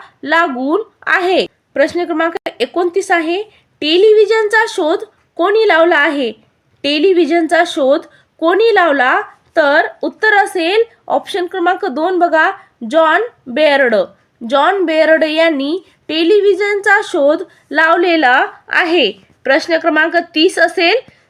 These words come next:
विद्युत धारेचे एकक काय आहे? विद्युत धारेचे एकक काय आहे? तर उत्तर असेल ऑप्शन क्रमांक चार बघा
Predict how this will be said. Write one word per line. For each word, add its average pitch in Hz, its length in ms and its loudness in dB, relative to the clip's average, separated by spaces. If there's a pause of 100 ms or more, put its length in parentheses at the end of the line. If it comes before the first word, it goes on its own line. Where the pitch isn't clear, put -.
(100)
विद्युत 311 500 0
धारेचे 349 460 0
एकक 320 600 0 (340)
काय 349 260 2
आहे? 311 360 0 (680)
विद्युत 254 540 -2
धारेचे 294 500 -2
एकक 269 500 0 (440)
काय 370 260 0
आहे? 330 500 2 (380)
तर 311 300 2 (300)
उत्तर 415 480 0
असेल 392 400 0 (260)
ऑप्शन 349 460 -2
क्रमांक 320 520 0 (560)
चार 370 380 2
बघा 339 440 2